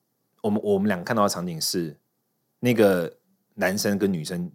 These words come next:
大吼说，“我再也受不了你了，我尽力了，不然你还想怎样？”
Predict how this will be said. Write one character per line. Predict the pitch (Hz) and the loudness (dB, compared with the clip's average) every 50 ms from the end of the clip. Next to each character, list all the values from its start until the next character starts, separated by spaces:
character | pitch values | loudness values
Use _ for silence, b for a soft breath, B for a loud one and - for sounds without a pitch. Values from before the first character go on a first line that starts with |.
| _ | _
大 | - 117 107 95 | -2 0 0 0
吼 | - - - - - | 0 -4 -8 -10 -10
说 | - - 85 85 82 82 - _ _ _ _ _ _ _ | -8 -4 -4 -4 -4 -6 -8 _ _ _ _ _ _ _
，“我 | 90 | -8
再 | 85 - 139 120 | 2 4 4 4
也 | 90 82 | 4 2
受 | - - 104 | 2 0 2
不 | 90 98 | 2 2
了 | 90 82 82 | 0 -2 -2
你 | 85 82 78 - - | -4 -6 -8 -10 -12
了， | 71 71 - - _ _ _ _ _ _ _ _ | -14 -16 -16 -18 _ _ _ _ _ _ _ _
我 | - 95 87 | -6 -6 -6
尽 | - - - 110 95 | -4 -2 0 0 2
力 | 104 101 87 78 | 2 0 0 -2
了， | 73 76 | -4 -2
不 | - 104 | 2 2
然 | 98 85 78 | 2 2 0
你 | 78 | -4
还 | 82 - 87 87 | -8 -8 -8 -8
想 | - 85 82 78 | -8 -8 -10 -10
怎 | - - - | -12 -12 -10
样？” | 156 156 - | -10 -10 -10